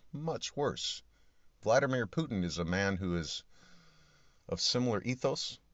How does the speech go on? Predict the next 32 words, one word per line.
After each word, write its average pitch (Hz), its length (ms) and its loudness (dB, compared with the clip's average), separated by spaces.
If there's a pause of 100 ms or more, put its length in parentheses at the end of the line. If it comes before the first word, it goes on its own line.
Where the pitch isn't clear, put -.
(180)
to 117 80 -10
Trump, - 280 -4 (520)
but 92 100 -6
just 110 240 -2
far 120 320 8
more 107 380 4
ambitious, 92 720 -2 (540)
and 80 120 -6
thereby 85 720 0 (180)
far 85 220 0
more 107 220 2
scary 110 640 4 (180)
and 78 160 -6
dangerous. 90 560 -4
You 76 60 -10
know, 71 140 -10
he's, 80 300 -6
he's - 220 -12
invading 87 460 -2
another 95 240 2
country 85 540 -4 (520)
and 76 120 -4
then 87 120 2
claiming 95 460 2
that 87 180 4
that 85 160 4
country 92 500 -2
is 76 300 -4 (580)
ruled 101 300 0
by 87 160 8
Nazis. - 640 0 (1400)
Uh, 69 100 -12